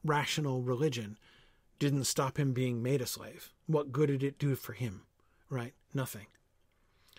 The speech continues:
There's no substance to it. In the end, it's anemic, right? Um, so I would, I would, I would, I would just, I'm not saying that what you're saying is wrong. I'm not saying that that isn't the way to think about it, but always the first thing to do.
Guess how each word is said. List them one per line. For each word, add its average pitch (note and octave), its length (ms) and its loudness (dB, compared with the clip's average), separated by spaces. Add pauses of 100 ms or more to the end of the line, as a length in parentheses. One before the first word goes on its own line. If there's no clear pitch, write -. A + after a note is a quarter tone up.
(220)
There's C#3+ 200 2
no D3 120 2
substance C3+ 540 -2
to A2 160 -6
it. - 100 -14
In D3 160 0
the C#3+ 140 4
end, C3+ 180 2
it's - 340 -4
anemic, D3 680 2 (440)
right? A2 200 -6 (680)
Um, B2 380 2 (340)
so - 200 4
I G#3 120 12
would, F3+ 200 10 (120)
I G3 80 8
would, F3 220 8 (320)
I F3 80 8
would, E3 180 2 (200)
I G#3+ 80 6
would G3 100 8
just, D3+ 140 0 (220)
I'm G#3 120 10
not A#3+ 180 8
saying A#3 260 8
that A3 100 4
what F#3 140 2
you're E3+ 80 4
saying F3+ 200 6
is C#3+ 140 4
wrong. A3 440 4
I'm F3 120 4
not F3 180 2
saying F3 360 4
that D#3 240 2
that D#3 140 8
isn't G3 240 8
the G3 100 6
way G3+ 200 4
to F#3+ 80 0
think G#3 220 0
about G#3 280 4
it, G#3+ 120 0 (1160)
but - 240 4
always G#3 400 8
the G3 100 8
first - 420 6
thing E3 220 8
to D3+ 100 2
do. C3+ 300 0